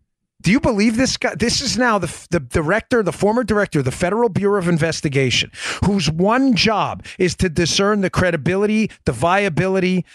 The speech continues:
the, the, the, the, the, the non-biased intent of information coming into his office, to determine the authenticity of it, to verify information used to prosecute people using the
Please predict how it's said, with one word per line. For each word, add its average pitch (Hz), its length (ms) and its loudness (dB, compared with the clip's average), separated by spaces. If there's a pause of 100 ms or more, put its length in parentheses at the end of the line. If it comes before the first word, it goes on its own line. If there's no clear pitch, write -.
(140)
the, 175 160 0
the, 156 160 0
the, 151 220 -2
the, 147 260 -2
the, 143 200 0
the 143 360 -2 (180)
non-biased 196 920 2
intent 175 460 0
of 139 100 -2
information 185 640 0
coming 165 300 0
into 165 240 0
his 143 120 0
office, 120 360 -4
to 180 100 0
determine 180 460 -2
the 147 100 2
authenticity 185 720 0
of 87 100 -2
it, 92 80 -4 (240)
to 185 100 0
verify 180 880 0
information 190 840 0
used 156 240 2
to - 80 -2
prosecute 165 580 -2
people 131 320 0
using 156 420 2
the 143 160 0